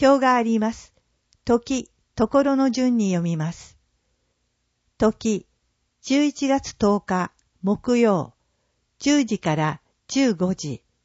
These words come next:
ところ、県北振興局、佐世保市小畑町。十一月十五日、火曜、十時から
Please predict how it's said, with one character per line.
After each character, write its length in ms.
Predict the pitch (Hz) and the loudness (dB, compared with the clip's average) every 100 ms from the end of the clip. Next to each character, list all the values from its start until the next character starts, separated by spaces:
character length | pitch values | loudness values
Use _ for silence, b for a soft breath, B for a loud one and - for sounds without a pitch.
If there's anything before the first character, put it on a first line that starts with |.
| _ _ _ _ - | _ _ _ _ -6
と 120 | 190 | -4
こ 200 | 226 208 | 0 2
ろ、 240 | 196 180 _ _ _ _ _ _ - | 2 -2 _ _ _ _ _ _ -2
県 260 | 262 294 | 0 2
北 280 | 269 277 269 | 0 -2 -4
振 300 | - 254 254 | -4 -2 -2
興 240 | - 247 202 | 0 -2 -2
局、 480 | 147 - 127 110 _ _ _ _ _ _ _ _ _ _ | -6 -8 -12 -14 _ _ _ _ _ _ _ _ _ _
佐 280 | _ - 240 | _ -4 0
世 120 | 285 | 2
保 120 | 277 277 | 2 0
市 240 | - 170 | -4 -6
小 160 | - 208 | -2 0
畑 340 | 254 254 240 | 0 0 -2
町。 380 | - 143 113 113 _ _ _ _ _ _ _ _ _ _ _ _ _ _ - | -2 -8 -8 -14 _ _ _ _ _ _ _ _ _ _ _ _ _ _ -4
十 180 | 277 302 | 0 0
一 260 | 285 285 | -2 -2
月 300 | 277 - 254 | -2 -2 -4
十 240 | 220 269 190 | -2 0 0
五 160 | 190 | -2
日、 460 | 165 156 - 139 - _ - | -4 -8 -10 -12 -12 _ -8
火 200 | 196 196 | -2 2
曜、 380 | 220 180 127 _ _ _ _ _ _ | 2 0 -4 _ _ _ _ _ _
十 240 | - 294 269 | -2 0 0
時 160 | 220 | -2
か 160 | - 160 | -4 -4
ら 260 | 151 147 | -4 -6